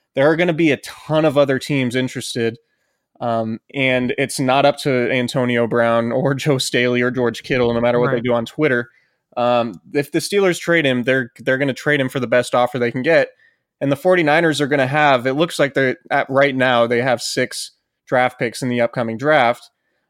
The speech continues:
Speaker 1: Um, and I don't think they would trade their, their number two overall pick in the first round for him. So then you look at other teams,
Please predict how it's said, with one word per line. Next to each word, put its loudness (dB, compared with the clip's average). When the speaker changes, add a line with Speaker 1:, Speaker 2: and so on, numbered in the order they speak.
Speaker 1:
Um, -2
and -4
I 0
don't 0
think -4
they -2
would -2
trade -2
their, 0
their -4
number -2
two -2
overall 0
pick -8
in -4
the -8
first -10
round 0
for 0
him. -2
So -2
then 2
you 0
look -2
at -2
other 2
teams, -4